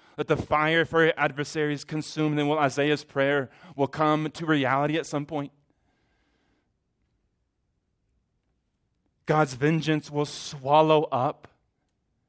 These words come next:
It will be overwhelming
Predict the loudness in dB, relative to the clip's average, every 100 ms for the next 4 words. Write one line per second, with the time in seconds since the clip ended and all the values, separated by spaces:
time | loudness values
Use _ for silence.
0 | _ _ _ _ _ _ _ _ _ _
1 | _ _ -4 2 4 4 4 4 6 4
2 | 4 4 2 2 -4 -6